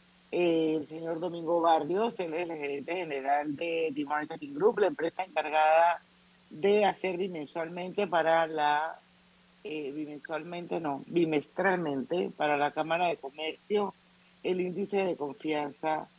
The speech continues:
del consumidor panameño, que cae, eh, en su bajo histórico, sesenta y un puntos, cae quince puntos con relación al anterior. Pero antes de continuar con Domingo, porque sé que Griselda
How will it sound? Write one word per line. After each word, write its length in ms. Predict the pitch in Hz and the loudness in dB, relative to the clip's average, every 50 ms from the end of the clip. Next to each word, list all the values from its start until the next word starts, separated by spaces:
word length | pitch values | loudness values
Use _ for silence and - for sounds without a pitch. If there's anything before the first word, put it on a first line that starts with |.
| - - - - - - - | -20 -20 -20 -20 -20 -20 -14
del 260 | - 262 196 202 185 - | -4 2 4 4 4 4
consumidor 640 | - 208 196 165 175 160 151 147 147 151 156 156 | 2 -2 -2 -2 -4 -6 -4 -2 -2 -2 -2 -2
panameño, 640 | 151 175 185 180 160 151 165 170 190 190 190 180 - | -2 -2 -2 0 -2 -2 -4 -6 -6 -6 -8 -8 -8
que 160 | - 175 160 | -6 -8 -8
cae, 560 | - - 202 202 202 208 214 226 226 214 - - - - | -4 0 2 4 4 4 4 2 0 -2 -4 -8 -16 -14
eh, 440 | - 165 165 165 160 160 156 156 - - - 156 | -10 -8 -8 -6 -6 -6 -6 -8 -10 -12 -14 -10
en 400 | 160 156 156 156 156 151 143 - | -8 -8 -6 -6 -6 -6 -8 -10
su 360 | - 170 160 151 156 151 139 - - - - - - | -12 -10 -8 -6 -6 -6 -8 -10 -16 -20 -20 -14 -4
bajo 360 | - 160 170 170 175 185 180 139 185 185 - - | 2 2 2 4 2 0 -4 -6 -12 -16 -14 -10
histórico, 840 | - 165 - - - - 226 233 220 190 160 - - 160 160 165 - - - - - - - - - | -10 -10 -10 -10 -2 2 2 2 4 2 0 -4 -6 -6 -6 -6 -8 -14 -20 -20 -20 -20 -20 -14 -10
sesenta 400 | 170 165 170 175 160 139 156 160 | -6 -4 -4 -4 -2 -2 -2 0
y 80 | 165 | 2
un 140 | 185 190 190 | 0 0 0
puntos, 360 | - 208 233 214 - 175 147 | -2 -2 -2 -2 -2 -4 -4
cae 200 | - 190 185 185 | -2 -2 -4 -4
quince 480 | 190 - - 262 269 262 - - 240 - | -4 -4 -2 -2 -2 -2 0 -2 -2 -2
puntos 400 | - 233 247 - - 233 226 - | 0 0 0 0 0 -2 -2 -2
con 100 | 180 160 | -2 -2
relación 640 | 147 147 143 139 139 - - 165 170 170 180 165 - - - - - - - - - | -2 -2 -2 -4 -4 -4 -4 -2 -2 -2 -2 -6 -12 -20 -20 -20 -20 -20 -20 -10 0
al 200 | - 196 214 214 | 4 4 6 6
anterior. 640 | 185 170 - 160 160 156 175 180 180 175 160 156 - | 4 2 2 0 0 2 4 4 6 6 4 2 2
Pero 220 | - 214 202 208 202 | 0 0 2 4 2
antes 240 | 214 208 254 277 | 2 0 0 -2
de 100 | 285 277 | -2 -2
continuar 560 | - 220 208 180 175 170 175 185 180 175 185 - | -4 -4 -4 -4 -4 -6 -4 -4 -6 -6 -6 -6
con 220 | - 220 220 208 | -6 -6 -2 0
Domingo, 480 | 208 202 208 214 214 208 196 170 202 185 | 0 0 0 0 0 0 0 0 -2 -2
porque 260 | 160 180 151 - 156 | -2 -6 -8 -8 -12
sé 160 | - - 165 | -10 -10 -12
que 300 | - - 175 185 180 - - - - | -6 -4 -2 -2 -2 -4 -8 -14 -6
Griselda 760 | - 170 160 156 - - 185 175 165 160 156 160 165 165 - | -4 -2 -2 -2 -2 -2 0 0 0 2 4 4 4 4 0